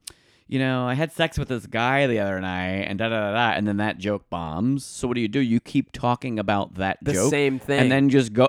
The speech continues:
Speaker 1: and then
Speaker 2: Yeah.
Speaker 1: you're like, the worst is when a joke bombs and then there's no transition. It's like, "So anyway, I don't eat pork," and it's like, you've gone to the next jo-, they feel that it, that was an <laughs> awkward transition just as much as you did.
Speaker 2: <laughs> Yeah.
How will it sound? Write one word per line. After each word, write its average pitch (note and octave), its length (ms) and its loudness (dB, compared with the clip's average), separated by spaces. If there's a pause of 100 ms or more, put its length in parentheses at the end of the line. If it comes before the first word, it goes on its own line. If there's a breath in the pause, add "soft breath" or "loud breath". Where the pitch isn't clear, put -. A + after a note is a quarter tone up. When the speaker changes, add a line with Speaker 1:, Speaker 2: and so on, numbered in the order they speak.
Speaker 1:
and C#3 100 8
then C#3 80 6
Speaker 2:
Yeah. - 20 4
Speaker 1:
you're C3+ 80 6
like, B2 200 4 (160 soft breath)
the C3 100 4
worst D#3+ 280 4
is C3+ 100 0
when C3+ 100 4
a A#2+ 60 2
joke A#2 320 2
bombs B2+ 560 0
and A2 160 2
then A2+ 120 2
there's A#2 200 -2
no A#2+ 160 2
transition. B2 500 -2
It's B2+ 120 -6
like, A2+ 200 0 (300 soft breath)
"So E3+ 260 4
anyway, G3 280 6
I - 40 8
don't E3 140 6
eat D3+ 160 2
pork," C3+ 460 0
and A#2+ 100 -2
it's - 80 -4
like, C3 140 0
you've C3 100 4
gone D#3 220 4
to D3+ 40 2
the A#2+ 80 0
next B2+ 200 -2
jo-, - 80 -8 (100)
they F#3 320 6
feel D4+ 560 2
that C#3 200 2
it, C3+ 100 -4
that D#3+ 160 4
was D3 100 2
an D3 100 2
<laughs> C#3+ 60 4
awkward D#3+ 260 4
transition C#3+ 600 4
just G#3+ 200 4
as G#3 120 4
much G3+ 180 4
as D3+ 160 0
you A#3+ 100 4
did. B2 320 2
Speaker 2:
<laughs> A#2+ 80 2
Yeah. A2 140 0